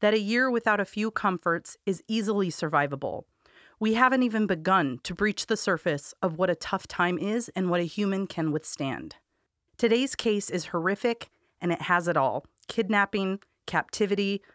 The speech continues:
abuse, rape, and murder. Before we dig into the case, I'd like to set the stage with a bit of psychological knowledge.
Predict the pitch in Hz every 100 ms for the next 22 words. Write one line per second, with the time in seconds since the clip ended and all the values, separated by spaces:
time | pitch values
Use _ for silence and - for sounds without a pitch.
0 | - 175 190 196 220 202 - _ - 175
1 | 165 - - - 180 170 151 131 90 139
2 | - _ _ _ _ _ _ _ _ -
3 | 247 311 349 381 294 233 208 202 180 170
4 | - 165 160 - 180 214 247 269 - 202
5 | - 196 - 160 156 156 175 190 170 196
6 | 202 - 180 180 165 147 143 - 147 143
7 | 135 123 110 - -